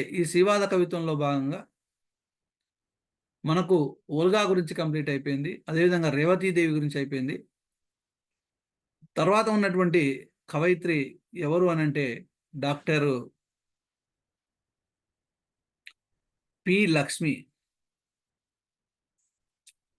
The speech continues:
డాక్టర్ పి లక్ష్మి. ఈ డాక్టర్ పి లక్ష్మి అనేటువంటి ఆమె, డాక్టర్ పి లక్ష్మి అనేటువంటి ఆమె శంషాబాదు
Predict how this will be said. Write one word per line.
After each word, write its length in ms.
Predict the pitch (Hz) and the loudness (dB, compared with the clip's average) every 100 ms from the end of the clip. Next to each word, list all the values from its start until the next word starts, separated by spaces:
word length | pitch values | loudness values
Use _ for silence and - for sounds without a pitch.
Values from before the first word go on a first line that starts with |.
| _ _ - | _ _ -6
డాక్టర్ 380 | 147 156 175 147 | -4 0 0 0
పి 140 | - 196 | 0 2
లక్ష్మి. 360 | 196 175 - 131 - _ _ _ _ _ _ _ _ _ _ _ _ _ _ _ _ _ _ | 2 0 -6 -10 -12 _ _ _ _ _ _ _ _ _ _ _ _ _ _ _ _ _ _
ఈ 100 | 180 | -4
డాక్టర్ 360 | 175 180 185 185 | 0 0 0 -2
పి 120 | 151 208 | 0 2
లక్ష్మి 340 | 226 - 214 | 0 2 2
అనేటువంటి 460 | 208 202 185 185 160 | 2 2 0 -2 0
ఆమె, 220 | 156 156 - _ _ _ _ _ _ _ _ _ _ _ _ _ _ _ _ _ _ _ _ _ _ _ _ _ - | -2 -2 -6 _ _ _ _ _ _ _ _ _ _ _ _ _ _ _ _ _ _ _ _ _ _ _ _ _ -8
డాక్టర్ 320 | 151 151 151 | -6 -2 -2
పి 120 | - 196 | 0 2
లక్ష్మి 300 | 196 196 180 | 2 0 -2
అనేటువంటి 440 | 170 156 151 143 | 0 -2 -2 -2
ఆమె 220 | 139 143 190 - _ _ _ _ _ _ - | -2 -4 -6 -14 _ _ _ _ _ _ -16
శంషాబాదు 760 | - 160 180 214 190 175 165 | -4 -2 0 2 2 2 2